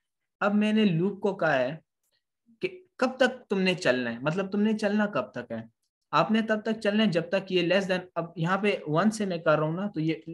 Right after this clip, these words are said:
इसको मैं अब यूं कर दूंगा, less than, यहाँ पे मैं इसको ज़ीरो से चलाता हूँ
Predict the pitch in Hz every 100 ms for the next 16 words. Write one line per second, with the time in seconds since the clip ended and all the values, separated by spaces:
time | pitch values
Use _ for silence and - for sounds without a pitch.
0 | 160 156 - 185 170 165 - _ 151 143
1 | 127 113 113 117 120 135 143 139 127 -
2 | _ _ - 160 180 190 180 175 180 160
3 | 151 156 151 117 113 101 98 117 117